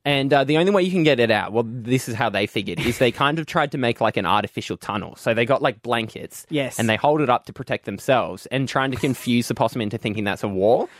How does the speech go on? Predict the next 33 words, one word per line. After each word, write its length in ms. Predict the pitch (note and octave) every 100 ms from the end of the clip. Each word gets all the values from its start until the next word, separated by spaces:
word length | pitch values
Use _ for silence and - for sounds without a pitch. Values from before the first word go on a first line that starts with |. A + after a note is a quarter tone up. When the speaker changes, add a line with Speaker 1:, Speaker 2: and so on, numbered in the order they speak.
| - B2
Speaker 1:
and, 80 |
like, 140 | C3+ B2+
the 80 | C3
wall's 280 | C3 C#3+
coming 360 | D3+ D3+ E3+ E3
in. 120 | D3
Speaker 2:
Right. 260 | D3+ C3+ - - D3+
Speaker 1:
And 140 | - D3+
so, 120 | F3+ E3
like, 160 | E3+
you 100 | E3+
just 200 | D3+ F#3
gotta 120 | F3+ D3+
try 180 | D3+
to 60 | B2
trick 240 | - C3 C3
'em, 140 | A#2
and 160 | A2+ A#2
then 320 | A#2 A2+ G#2 -
it, 160 | C#3+ F3 - -
you 80 | A#2
know, 160 | F2+ F2
they 120 | G#2
finally 360 | - G2 F#2+
got 160 | F#2 F#2+
it 60 | F#2+
out 100 | F#2
of 60 |
the 60 | -
house 180 | G2 G2
kind 220 | - G2
of 60 | -
thing. 180 | -